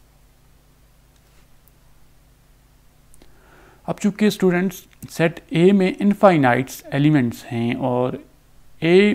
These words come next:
जो है क्लोज इंटरवल ए वन बी वन का सबसेट है, क्योंकि सारे एलिमेंट्स इसमें मौजूद हैं, तो इससे मुराद ये है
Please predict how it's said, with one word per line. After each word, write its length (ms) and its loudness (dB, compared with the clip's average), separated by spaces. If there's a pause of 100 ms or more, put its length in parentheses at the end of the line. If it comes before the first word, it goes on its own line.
(120)
जो 260 -6
है 360 -8 (800)
क्लोज 260 2
इंटरवल 500 0
ए 120 0
वन 300 -2
बी 220 0
वन 240 -2
का 260 -6 (300)
सबसेट 580 -6
है, 220 -10
क्योंकि 260 -6
सारे 300 0
एलिमेंट्स 340 -4
इसमें 240 -12
मौजूद 440 -4
हैं, 220 -10 (300)
तो 60 -4
इससे 200 -4
मुराद 360 0
ये 340 -4
है 260 -8